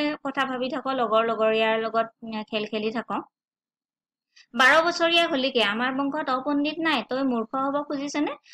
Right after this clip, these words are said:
আৰু কৈছে, 'তোৰ বাৰ বছৰ হ'লচোন এতিয়া, কিন্তু এতিয়ালৈকে তই পঢ়া পাতিত মনোযোগেই নাই, স্কুললৈ যাবলৈ ইচ্ছা কৰা নাই তই, কিন্তু আমাৰ বংশত যে কোনো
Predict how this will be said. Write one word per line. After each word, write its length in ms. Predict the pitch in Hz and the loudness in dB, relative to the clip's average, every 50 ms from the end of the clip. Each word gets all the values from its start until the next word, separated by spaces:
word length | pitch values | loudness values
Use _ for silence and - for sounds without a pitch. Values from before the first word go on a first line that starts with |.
| - - | -18 -6
আৰু 140 | - 302 320 | -2 0 0
কৈছে, 200 | 370 403 392 427 415 | 0 0 -2 -4 -4
'তোৰ 140 | 427 403 294 | -4 -2 0
বাৰ 160 | 269 240 233 247 262 | 2 4 4 2 2
বছৰ 260 | 269 302 294 339 330 330 | 0 -2 2 2 2 2
হ'লচোন 380 | - 269 226 214 - 214 196 190 | 2 0 0 0 -2 -4 -6 -6
এতিয়া, 280 | 185 _ - 175 170 - - - - _ _ _ | -6 _ -4 -4 -4 -4 -8 -18 -20 _ _ _
কিন্তু 200 | - 294 285 294 | 0 0 0 2
এতিয়ালৈকে 480 | - 240 240 240 277 277 285 285 294 294 | 0 0 0 0 0 0 0 -2 -2 -2
তই 140 | 302 311 302 | -2 -4 -2
পঢ়া 200 | - 277 254 269 269 | -2 -2 -2 -2 -2
পাতিত 260 | 277 277 277 302 285 285 269 | -2 -2 -4 -2 -2 0 0
মনোযোগেই 480 | 269 262 269 269 277 294 302 311 311 | 0 0 -2 -2 -4 -6 -4 -4 -2
নাই, 200 | 294 302 311 349 440 466 | -2 -2 -4 -4 -8 -10
স্কুললৈ 440 | - - _ 254 254 254 262 269 277 | -12 -8 _ -6 -4 -4 -4 -4 -2
যাবলৈ 380 | 247 247 220 226 240 254 269 285 285 | -4 -4 -4 -4 -2 -2 0 -2 -2
ইচ্ছা 240 | 277 - - 277 277 | -4 -6 -8 -8 -6
কৰা 200 | 285 277 277 277 | -4 -4 -4 -2
নাই 180 | 277 269 277 269 | -2 -2 -4 -4
তই, 160 | 269 285 349 - _ _ _ _ _ - | -4 -6 -8 -8 _ _ _ _ _ -4
কিন্তু 140 | 262 277 | -2 2
আমাৰ 300 | 254 233 226 226 233 247 254 240 | 2 2 2 2 0 -2 -2 -4
বংশত 340 | 254 247 240 - 254 247 233 | -6 -6 -6 -6 -8 -10 -6
যে 100 | 247 381 480 480 494 _ _ | -6 -8 -8 -8 -12 _ _
কোনো 220 | _ 240 240 254 | _ -2 -2 0